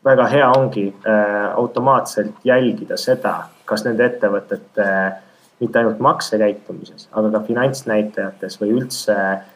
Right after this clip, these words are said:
ähm, avalikus infos nende ettevõtete kohta muutub midagi selliselt, et oleks põhjust muretseda.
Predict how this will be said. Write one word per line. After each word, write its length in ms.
ähm, 600
avalikus 540
infos 360
nende 220
ettevõtete 460
kohta 340
muutub 500
midagi 360
selliselt, 760
et 200
oleks 400
põhjust 480
muretseda. 680